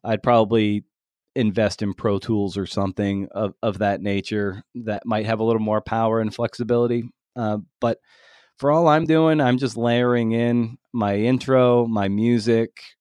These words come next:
the main interview, the outro, and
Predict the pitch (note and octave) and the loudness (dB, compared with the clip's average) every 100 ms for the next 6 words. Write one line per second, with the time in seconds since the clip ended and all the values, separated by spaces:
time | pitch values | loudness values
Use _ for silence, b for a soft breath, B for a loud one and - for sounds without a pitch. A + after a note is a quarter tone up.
0 | _ - G#2 G#2 A2+ A2+ A2+ A2+ G#2+ A2+ | _ -8 -4 0 2 2 2 0 0 0
1 | A2+ A2+ G#2+ _ - F#2 A2 G#2+ - A2+ | 2 0 -4 _ -10 0 0 0 0 4
2 | A#2 A#2 A2 - G#2 G#2 G2+ G2 G2 | 4 2 -2 -8 -4 -2 -2 -4 -6